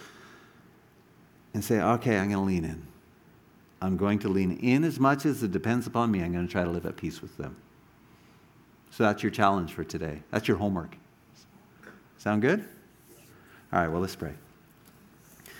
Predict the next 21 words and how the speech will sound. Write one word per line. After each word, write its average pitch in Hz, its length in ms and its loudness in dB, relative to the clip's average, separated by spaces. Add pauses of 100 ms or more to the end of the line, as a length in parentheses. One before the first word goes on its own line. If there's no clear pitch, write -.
(400)
Jesus, 151 420 6
this 165 200 6
is 165 120 4
tough 170 260 6
teaching. 170 420 2 (840)
This 127 180 2
is 151 120 4
a 147 60 8
picture 165 520 4
of, 117 220 2
of, 117 280 4
of 104 240 4
your 135 240 8
kingdom, 139 560 2 (1000)
to 117 80 2
be 127 140 6
peacemakers, 127 1000 0 (1300)
to 147 80 6
be 147 120 10
shalom 165 520 10
makers, 139 720 0